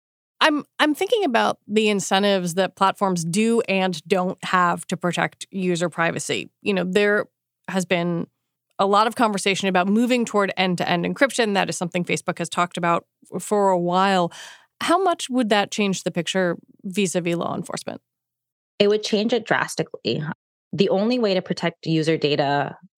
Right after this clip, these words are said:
Speaker 2: in a f-, surefire, guaranteed way is to not collect it. In lieu of that,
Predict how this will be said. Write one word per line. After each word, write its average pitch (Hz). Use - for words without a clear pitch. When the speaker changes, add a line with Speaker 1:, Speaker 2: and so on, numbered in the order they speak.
Speaker 2:
in 160
a 156
f-, -
surefire, 165
guaranteed 147
way 151
is 147
to 175
not 156
collect -
it. -
In 170
lieu 311
of 170
that, 127